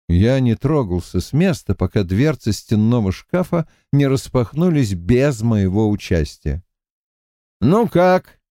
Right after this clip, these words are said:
усмехнулся Финч. «Вы в списке особо отличившихся», — ответил я. «На этой неделе мне повезло. Сначала я встретил миссис Поттер, а потом вас. Куда вы ему угодили?»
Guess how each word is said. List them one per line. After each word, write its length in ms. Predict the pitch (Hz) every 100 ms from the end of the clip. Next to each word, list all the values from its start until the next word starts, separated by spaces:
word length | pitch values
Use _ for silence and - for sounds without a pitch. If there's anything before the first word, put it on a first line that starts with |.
| _ _ _ _ -
усмехнулся 720 | 117 117 120 - 113 - 113
Финч. 440 | - 107 - - _ _ _ _ _ _ 160
«Вы 240 | 160 214
в 60 | 190
списке 500 | - 185 185 - 202
особо 400 | - 156 127 135
отличившихся», — 880 | 185 233 - 117 - 185 - 220 - _ _ _
ответил 420 | 98 98 92 101 95
я. 240 | 87 - _ -
«На 160 | 165
этой 200 | 185 214
неделе 520 | 214 202 135 170 202 202
мне 200 | 156 175
повезло. 580 | 180 143 113 127 135 - -
Сначала 420 | 165 151 196 180
я 120 | 139
встретил 400 | - 139 131 120
миссис 440 | 113 113 - 104 - -
Поттер, 420 | 123 - 180 147
а 60 |
потом 400 | - 110 135 120
вас. 400 | 87 101 85 - _ _ _ _ _ _ -
Куда 280 | 156 202 208
вы 100 | 202
ему 160 | 185
угодили?» 640 | 170 147 147 147 202 220